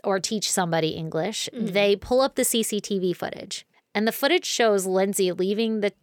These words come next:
Speaker 1: cafe with her student, who they don't know is Tatsuya at this time, right?
Speaker 2: Mm-hmm.
Speaker 1: And they see them getting into the taxi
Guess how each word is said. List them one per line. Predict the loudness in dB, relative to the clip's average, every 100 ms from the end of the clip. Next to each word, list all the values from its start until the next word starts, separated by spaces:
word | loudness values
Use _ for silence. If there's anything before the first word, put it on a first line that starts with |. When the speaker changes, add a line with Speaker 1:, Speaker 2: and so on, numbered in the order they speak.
| -6
Speaker 1:
cafe | -2 -2 2 2 2
with | 2 -2
her | 0 -2
student, | 0 -2 -2 -2 -4
who | -2 2
they | 2
don't | 0 -2
know | -4
is | -4
Tatsuya | -4 -4 -4 -4 -2 -4 -6 -10
at |
this | -6 -4
time, | -4 -6
right? | -4 -4 -6 -8
Speaker 2:
Mm-hmm. | -8 -8 -10 -4
Speaker 1:
And | -2
they | 0
see | 0 0
them | 0 2
getting | 2 2
into | 0 0
the | 0
taxi | 2 0 0 -2 0 0